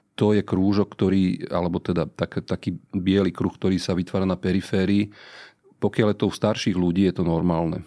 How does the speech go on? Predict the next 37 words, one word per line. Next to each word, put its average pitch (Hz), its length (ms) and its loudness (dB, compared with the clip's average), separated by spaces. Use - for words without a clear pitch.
Je 87 120 -6
to 90 160 -2
vlastne, 90 320 -2
sú - 100 -12
to 92 140 -4
uložení 90 480 2
depozity 82 480 -4
lipidov. 85 560 -4
Pokiaľ 98 300 -2
by 92 100 0
to 98 140 0
bolo 90 200 2
u 90 160 2
ľudí 90 220 2
mladších, 87 560 0
do 107 100 -8
nejakých 87 300 -4
päťdesiat 92 480 -2
rokov, 90 360 0
tak - 200 -6
treba 92 220 -2
spozornieť, 92 580 -2
lebo 87 320 0
tam 95 160 -4
môže 87 140 0
byť 85 160 -4
problém 90 320 0
s 82 80 -2
metabolizmom 85 580 -2
tukov. - 460 -8
Hej, 95 180 -6
tam 85 160 -6
môže, 90 280 -2
e, 80 120 -4
byť 98 240 -6
veľakrát 90 400 0
hypercholesterolémia. 87 1300 -4